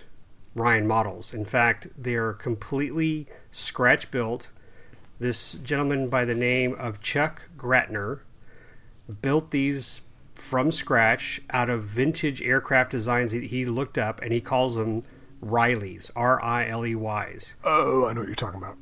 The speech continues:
Speaker 1: And he had two of 'em there. I think they were numbers twelve and thirteen. He had built all these.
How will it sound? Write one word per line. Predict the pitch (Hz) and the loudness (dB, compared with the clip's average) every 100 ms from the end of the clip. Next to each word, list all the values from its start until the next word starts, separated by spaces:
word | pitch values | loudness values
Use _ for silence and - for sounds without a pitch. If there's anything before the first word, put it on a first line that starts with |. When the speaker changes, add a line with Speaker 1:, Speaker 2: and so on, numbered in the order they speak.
| - | -8
Speaker 1:
And | 135 135 120 110 110 | 2 4 4 2 -2
he | - - 131 | -8 0 2
had | 127 110 | 4 2
two | - 165 | 4 6
of | 175 | 8
'em | 170 | 6
there. | 127 110 113 120 - | 6 4 2 0 -2
I | 127 | -2
think | 117 147 | 0 2
they | 143 | 4
were | 135 | 4
numbers | 131 127 123 104 | 4 2 0 -2
twelve | - - 123 139 143 | -6 2 4 4 2
and | 143 | 0
thirteen. | - 139 - 143 117 101 110 | 0 -2 -2 -2 -2 -2 -6
He | - 123 | -4 -2
had | 113 | -2
built | 101 135 135 | 0 -2 0
all | 110 | -4
these. | 101 98 110 | -4 -6 -8